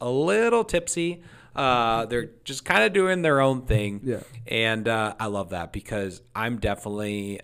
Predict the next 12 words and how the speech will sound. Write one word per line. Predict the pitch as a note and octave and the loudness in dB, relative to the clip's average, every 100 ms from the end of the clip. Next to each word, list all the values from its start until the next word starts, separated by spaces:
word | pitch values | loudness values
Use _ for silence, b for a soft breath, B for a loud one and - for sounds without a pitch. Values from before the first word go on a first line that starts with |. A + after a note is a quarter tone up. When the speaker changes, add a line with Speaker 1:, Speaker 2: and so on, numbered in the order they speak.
| - | -12
Speaker 1:
uh, | F#2+ F#2 F2+ E2+ E2 - - | -10 -8 -8 -8 -10 -16 -14
very | G2+ G2+ | -8 -8
cynical. | - F#2+ F2+ A2+ B2 C3 - | -6 -8 -6 -2 -2 -4 -12
Speaker 2:
Mm-hmm. | B2 A2 G2+ - | -10 -10 -12 -6
Speaker 1:
Uh, | F2+ F#2 F2 - | -2 0 0 -2
and | G2 G2 F#2 F#2 F#2 - - | -4 -4 -4 -6 -8 -14 -12
my, | G2+ G2 G2 G2 - - | -6 -4 -6 -8 -12 -8
I | G2+ | -4
used | G#2 G#2+ - | -4 -6 -8
to | F#2+ | -10
joke | F#2 F#2 F2+ - | -6 -4 -6 -8
that | F#2+ F2 E2 | -4 -4 -6